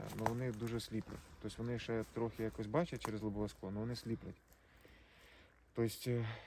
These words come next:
коли ти в нього дивишся, е, після хвилин п'ятнадцяти-двадцяти їзди ти на око не бачиш дві години.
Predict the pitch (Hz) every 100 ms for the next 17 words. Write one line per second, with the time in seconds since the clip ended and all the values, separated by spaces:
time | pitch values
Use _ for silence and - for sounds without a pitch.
0 | - - 135 135 131 127 165 151 - 104
1 | 110 - 104 104 - 120 113 113 107 98
2 | - - - 117 123 110 - 113 127 117
3 | 110 107 117 - 120 120 110 156 - -
4 | 110 113 139 - 107 101 117 110 101 107
5 | 107 95